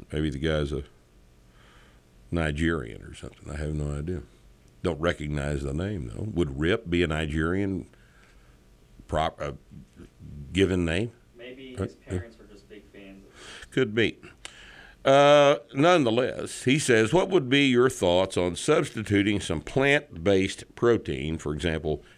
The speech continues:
Speaker 1: pea protein, for dairy-based protein for middle-aged starting strength lifters? If one were to do that, what other supplements might be useful?" Well, I am, uh,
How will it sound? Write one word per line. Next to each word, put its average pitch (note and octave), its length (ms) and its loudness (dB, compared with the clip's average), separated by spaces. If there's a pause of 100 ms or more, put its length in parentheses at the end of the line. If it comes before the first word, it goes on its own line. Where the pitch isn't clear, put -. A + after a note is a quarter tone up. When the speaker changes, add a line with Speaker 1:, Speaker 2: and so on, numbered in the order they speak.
Speaker 1:
pea A#2+ 400 0
protein, C#2+ 760 -2 (560)
for G#2+ 100 -2
dairy-based G#2 640 4
protein F2 480 0
for E2 160 -6
middle-aged E2 840 -2 (200)
starting D#2 360 -2
strength D2 300 -6
lifters? - 480 -4 (800)
If D#2+ 260 -2
one E2 260 0
were C#2 140 -4
to C#2+ 100 -6
do E2+ 180 4
that, D3 400 6
what A#2+ 180 4
other A2+ 220 4
supplements G#2+ 640 0
might F2+ 280 -2
be F2 120 0
useful?" D#2+ 500 -4 (420)
Well, C#3 220 2 (1700)
I D3 400 2 (100)
am, F#2 420 0 (1300)
uh, D#2 240 -2